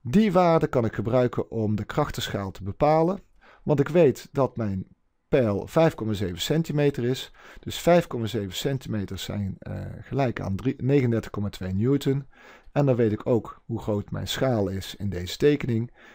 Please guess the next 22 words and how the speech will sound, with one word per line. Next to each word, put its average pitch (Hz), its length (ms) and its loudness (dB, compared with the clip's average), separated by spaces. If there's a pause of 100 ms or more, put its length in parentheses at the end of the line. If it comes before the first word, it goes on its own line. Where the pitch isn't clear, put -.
(100)
namelijk 135 520 0
één 147 200 0
centimeter 110 640 -2
is - 140 -8
gelijk 104 460 -6 (420)
aan 95 120 -6
zes 117 280 2
komma 101 280 -2
achtentachtig 127 680 -2
newton. 143 480 4 (1500)
Nu 175 120 6
hoef 185 120 8
ik - 60 -10
nog 139 100 4
maar - 80 0
één 170 160 4
stap - 220 0
te 117 80 -6
doen, 170 300 2
en 147 100 0
namelijk, 135 480 4
eh, 113 220 2